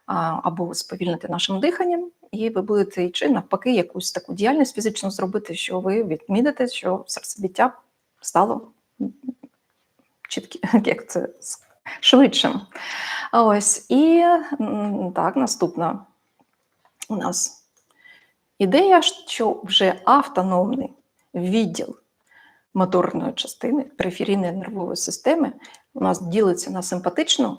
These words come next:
частину і парасимпатичну частину. На,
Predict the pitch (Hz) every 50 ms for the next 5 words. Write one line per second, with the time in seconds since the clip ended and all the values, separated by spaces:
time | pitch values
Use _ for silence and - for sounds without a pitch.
0 | - _ - - 180 - - 185 180 185 185 - 254 247 - 170 160 151 156 -
1 | - - 175 - 175 170 - 165 - - - - 180 - 196 - - 180 170 -
2 | - - _ - 190 190 190 175 160 -